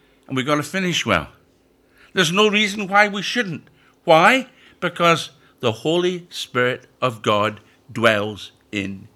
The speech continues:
you. Let me just say very quickly about Psalm fifty-one, appropriate psalm, wonderful psalm to read.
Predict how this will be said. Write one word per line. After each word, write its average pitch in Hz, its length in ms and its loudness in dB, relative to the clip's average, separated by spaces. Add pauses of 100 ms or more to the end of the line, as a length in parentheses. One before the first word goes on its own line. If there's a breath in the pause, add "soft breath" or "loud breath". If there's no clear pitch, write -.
(100)
you. 98 320 -4 (880 soft breath)
Let 107 160 -2
me 131 80 -2
just 147 240 -4
say 175 100 0
very 160 240 0
quickly 151 460 0
about 147 280 2
Psalm 143 320 2
fifty-one, 131 680 -4
appropriate 131 560 0
psalm, 117 380 0
wonderful 120 420 -2
psalm 117 320 -6
to 117 100 -8
read. 113 260 -4